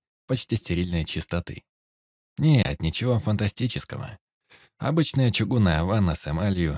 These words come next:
местами потертая до металла, но вымытая до блеска. Зеркало над раковиной без единого пятнышка.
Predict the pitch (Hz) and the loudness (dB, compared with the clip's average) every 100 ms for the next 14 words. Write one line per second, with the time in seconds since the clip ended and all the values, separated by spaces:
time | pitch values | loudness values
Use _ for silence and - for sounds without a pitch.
0 | - 71 76 - 85 - 73 - 92 - | -6 -8 -8 -4 -2 -2 -4 -2 -4 -4
1 | 69 65 65 - 95 85 67 67 67 80 | -6 -8 -8 -6 -2 -2 -4 -6 -4 -2
2 | 76 - 65 65 76 78 73 - - - | -2 -4 -8 -6 -6 -6 -6 -8 -12 -16
3 | - _ _ _ _ - 123 139 104 87 | -16 _ _ _ _ -6 0 0 2 0
4 | 78 73 110 101 90 82 76 67 69 87 | 0 0 -2 -2 0 0 -2 -4 -4 -4
5 | 87 80 101 95 98 90 - - - - | -2 0 0 0 0 -2 -4 -12 -12 -14